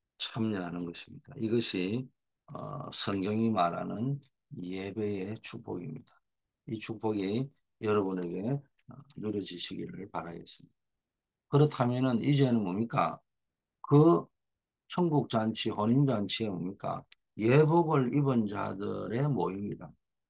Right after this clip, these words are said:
예복을 입어야 되는데 성경에 예수 그리스도로 옷 입고 이런 말이 많잖아요. 그게 뭡니까? 창세기 십오 장을 아는 사람들, 그게 예복입니다.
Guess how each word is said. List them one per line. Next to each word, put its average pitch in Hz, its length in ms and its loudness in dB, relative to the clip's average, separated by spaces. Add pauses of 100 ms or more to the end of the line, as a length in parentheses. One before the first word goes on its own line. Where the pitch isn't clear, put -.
(540)
예복을 151 480 6
입어야 113 240 2
되는데 92 500 -6 (220)
성경에 131 640 2
예수 107 460 0
그리스도로 120 680 0
옷 110 160 -4
입고 - 460 -6
이런 127 180 -4
말이 - 220 -4
많잖아요. 95 920 -8 (460)
그게 127 220 4
뭡니까? 113 600 2 (280)
창세기 135 800 2
십오 143 760 0
장을 139 600 4
아는 107 360 -2
사람들, 92 440 -8
그게 185 340 4
예복입니다. 123 800 0